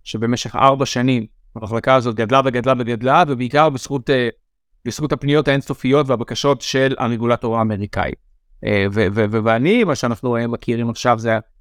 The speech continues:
האמריקאים מנסים ארבע שנים להלביש עליהם משהו. מאז שניתן לכאורה שהם מצאו, שהם עזרו, שבייננס עזרה להלבין, אה, זה, אה, זה היה להלבין, או מה שאתה ב-, בסנקציות האיראניות?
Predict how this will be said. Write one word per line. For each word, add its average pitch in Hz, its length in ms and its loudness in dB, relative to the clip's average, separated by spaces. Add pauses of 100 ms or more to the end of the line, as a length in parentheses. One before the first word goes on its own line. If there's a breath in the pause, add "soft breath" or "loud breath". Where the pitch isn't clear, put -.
האמריקאים 127 800 0
מנסים 131 420 -4 (100)
ארבע 185 340 2
שנים 139 320 -2
להלביש 117 340 0
עליהם 104 240 0
משהו. - 280 -8 (440)
מאז 123 360 2
שניתן 127 640 0
לכאורה 123 500 2
שהם 113 240 -4
מצאו, 120 400 -2 (300)
שהם 120 220 -2
עזרו, 123 460 0 (360)
שבייננס 107 1300 0
עזרה 113 280 2
להלבין, 120 640 2 (400)
אה, - 60 -8 (1400)
זה, 107 160 -6 (100)
אה, 113 180 2
זה 110 120 0
היה 117 100 6
להלבין, 123 520 2
או 147 120 0
מה 139 80 -2
שאתה 117 400 -2
ב-, 113 300 0 (140)
בסנקציות 143 420 -4
האיראניות? 131 380 2